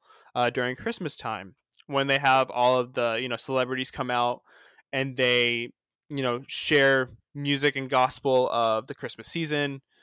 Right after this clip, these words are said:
Um, and it's a lot of really cool people that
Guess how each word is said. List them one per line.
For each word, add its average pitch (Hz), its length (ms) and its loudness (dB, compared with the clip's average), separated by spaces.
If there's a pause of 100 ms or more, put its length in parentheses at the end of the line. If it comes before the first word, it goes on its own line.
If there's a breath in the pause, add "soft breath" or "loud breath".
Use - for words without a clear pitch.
(360 soft breath)
Um, 110 360 0 (100)
and 170 100 -4
it's 247 100 0
a 466 140 4
lot 349 100 8
of 233 80 2
really 180 220 4
cool 147 160 0
people 135 340 -2
that 117 360 0